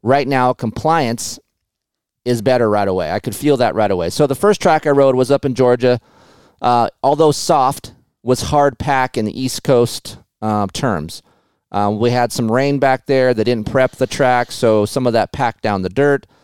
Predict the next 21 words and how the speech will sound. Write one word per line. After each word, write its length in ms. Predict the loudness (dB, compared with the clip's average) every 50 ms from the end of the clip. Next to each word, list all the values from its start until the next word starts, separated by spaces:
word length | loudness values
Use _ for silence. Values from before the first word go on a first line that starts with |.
| _ _ _ -4
Um, 240 | -2 -2 -2 -2 -2
as 320 | -2 0 0 0 0 -2
you 120 | -2 -4 -2
rode 320 | 2 2 4 4 4 2
the 80 | 0 -4
track 360 | -2 0 0 0 0 -2 -2
more, 440 | -2 0 2 2 2 2 0 -2 -2
it 140 | -4 -6 -2
got 280 | 0 0 0 0 0 0
broken 300 | 0 0 0 0 -2 -4
in 160 | -2 0 0
more 180 | 2 2 2
and 120 | 0 0 -2
then 100 | -2 -2
got 220 | -2 -4 -4 -4
soft 420 | -8 -6 -4 -2 -2 -2 -2 -4 -6
underneath. 580 | -4 -4 -4 -4 -2 -2 -2 -4 -6 -8 -14 _ _ _ _ _ _ _ _ _
But 140 | -4 -4 -4
there 120 | 0 -2 0
was 220 | 2 2 2 2
some 160 | 0 -4 -4